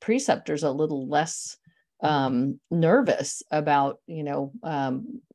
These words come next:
moving students to competency when they're, you know, the, and, and having different definitions of baseline competency. Um, so I, I think preceptors are really a key population here.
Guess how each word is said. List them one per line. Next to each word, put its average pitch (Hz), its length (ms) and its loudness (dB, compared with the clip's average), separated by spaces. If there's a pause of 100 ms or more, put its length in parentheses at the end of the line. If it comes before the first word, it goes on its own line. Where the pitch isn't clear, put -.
(320)
moving 185 580 2 (240)
students 185 720 2 (160)
to 147 460 0 (720)
competency 160 560 0
when 143 160 0
they're, 143 180 -2 (180)
you 147 80 -6
know, - 60 -8 (100)
the, 160 300 2
and, 160 240 2
and 170 180 4
having 156 380 0
different 180 380 -2
definitions 147 880 -2
of 139 220 -4
baseline 135 520 -2
competency. 143 840 -4
Um, 139 440 -4 (340)
so 160 280 4
I, 202 200 2
I 240 80 4
think 285 220 0
preceptors 247 600 0
are 147 140 2
really 226 420 0
a - 60 -4
key 185 580 -6 (340)
population 170 680 2
here. 135 360 -4